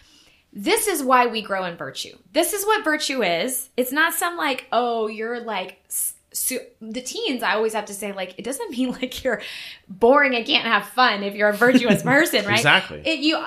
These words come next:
Speaker 1: it almost has that connotation. Like,
Speaker 2: Yeah.
Speaker 1: if you're, if you're striving for holiness in, in these specific areas, you know, um, that you're gonna be no fun. That, that's not what
Speaker 3: I
Speaker 1: it
Speaker 3: think
Speaker 1: means.
Speaker 3: that's important because no matter what your family system looks like, no matter
Speaker 2: Yeah.
Speaker 3: what,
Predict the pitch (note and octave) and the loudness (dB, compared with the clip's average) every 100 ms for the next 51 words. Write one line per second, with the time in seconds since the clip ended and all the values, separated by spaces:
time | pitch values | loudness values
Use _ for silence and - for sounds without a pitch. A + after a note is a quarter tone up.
0 | - B3 - - C#4+ - C4+ F4+ G4 - | -8 -12 -14 -8 -6 2 4 4 0 -2
1 | C#4 C4+ B3 G#3 F#3+ - _ G#3+ - A3+ | -2 0 0 0 0 -6 _ -8 -4 -2
2 | G3+ A3 G4 - D3+ F3 E3+ G3 G3 G3+ | -2 -4 -4 -4 -6 -6 -6 -6 -8 -8
3 | F#3+ E3+ - - _ - - - A3 A3+ | -6 -8 -10 -18 _ -18 -12 -6 -6 -4
4 | A#3+ F#3 - - - B3 C#4 C4 A3 G3 | -8 -8 -8 -6 -2 -2 -2 -6 -8 -8
5 | A#3+ D4 G#3+ D#3+ G#3 - - - - - | -6 -6 -6 -6 -6 -10 -12 -20 -10 -4
6 | A#3 A3 - A#3 A3+ A#3 C4+ - A#3 A#3+ | -4 -6 -8 -6 -4 -4 -4 -6 -6 -8
7 | A3 F#3 - A#3 C4+ D#3+ D3+ F3 G3 E3+ | -8 -12 -10 -8 -6 -6 -6 -10 -16 -16
8 | A2+ - _ _ _ _ - G#3 F#3+ E3+ | -16 -18 _ _ _ _ -8 -4 -4 -6
9 | D#3+ D#3+ - _ _ _ _ _ - - | -10 -16 -20 _ _ _ _ _ -18 -18
10 | - F#3+ G3 A3+ A3 A3+ G#3 G#3 G3 F3+ | -14 -14 -10 -10 -10 -12 -12 -12 -12 -10
11 | A#3+ B3 G#3 - - G#3+ A3 G#3+ F3+ C3+ | -8 -6 -8 -10 -10 -8 -10 -8 -4 -2
12 | G3+ F#3 - G2+ A#2+ G#2 F#2+ G2+ F#2+ A2+ | 0 0 -2 -2 -2 -2 -2 -2 0 2
13 | A#2+ C3+ G2 F2 A#2 A2+ - - F#2+ - | 2 2 2 2 2 2 0 -8 -10 -4
14 | F#2+ E2 D#2+ - E2 - D#2 D2 - - | -4 -4 -6 -6 -6 -8 -8 -12 -12 -12
15 | B1+ C2 F2 F#2+ D2 C#2 D#2+ G2+ E2+ C2+ | -12 -8 -4 -2 -4 -8 -4 -2 0 -2